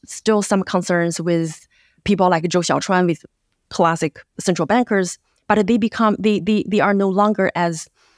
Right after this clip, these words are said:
um, a-, as fully objective as,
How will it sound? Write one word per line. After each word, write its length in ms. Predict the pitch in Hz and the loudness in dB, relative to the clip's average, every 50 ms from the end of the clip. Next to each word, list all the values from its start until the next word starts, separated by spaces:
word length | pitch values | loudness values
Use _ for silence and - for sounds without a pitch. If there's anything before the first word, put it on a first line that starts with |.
| _ _ _ _ - | _ _ _ _ -2
um, 280 | - 196 190 196 190 - - | 0 0 2 2 0 0 0
a-, 160 | - 196 190 - - | 0 0 0 0 2
as 300 | 185 196 185 170 - - - | 2 0 0 0 -4 -10 -12
fully 760 | - - - 220 247 254 254 233 226 220 214 208 214 190 180 - _ - | -12 -8 -2 0 2 2 4 4 2 2 2 2 0 -2 -4 -8 _ -2
objective 680 | - 202 180 160 - 160 143 - - - 226 240 233 - _ _ | -2 0 0 0 -2 -2 -2 -2 0 0 2 2 0 -2 _ _
as, 280 | - 175 165 170 165 - | -2 0 0 0 -2 -2